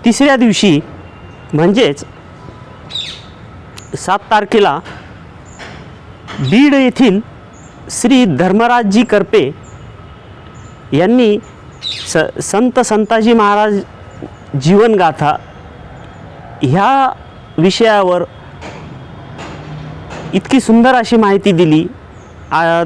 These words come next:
त्या, त्याबद्दल मी आपल्या सर्वांचे, सर्व समाज बांधवातर्फे त्यांना धन्यवाद देतो. प्रसिद्ध लेखक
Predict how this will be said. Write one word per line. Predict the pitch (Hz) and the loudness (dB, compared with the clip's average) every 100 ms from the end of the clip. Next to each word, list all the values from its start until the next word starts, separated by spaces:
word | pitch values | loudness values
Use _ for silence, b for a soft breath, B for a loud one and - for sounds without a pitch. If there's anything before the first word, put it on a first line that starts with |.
| - | 0
त्या, | 180 180 - | 0 0 -2
त्याबद्दल | 185 202 196 160 175 165 B B - | 0 2 2 2 2 0 B B -2
मी | 170 220 214 - - - - - - - - - - - - | 2 2 2 -6 -20 -20 -18 -18 -20 -20 -20 -20 -16 -12 -6
आपल्या | 147 226 214 | -2 0 0
सर्वांचे, | 185 170 170 160 165 160 - - - - - - - - - - - - - | 0 2 2 0 2 0 0 -14 -18 -16 -16 -20 -20 -16 -14 -14 -16 -12 -4
सर्व | 160 165 | 0 0
समाज | 123 170 190 185 | 0 0 0 2
बांधवातर्फे | 180 170 165 160 160 185 170 160 | 2 2 2 0 0 -2 2 0
त्यांना | 147 160 156 156 | 0 0 0 0
धन्यवाद | 143 147 147 | 2 2 2
देतो. | 131 120 113 131 156 - B B B B B - - - - - - - - - - - - - | 0 -2 0 -2 -4 -10 B B B B B -20 -18 -18 -18 -20 -20 -20 -20 -16 -16 -16 -20 -4
प्रसिद्ध | 220 - 277 214 269 277 - - - - | -2 2 2 4 2 2 -2 -10 -20 -4
लेखक | 156 190 208 262 185 | 2 2 2 0 0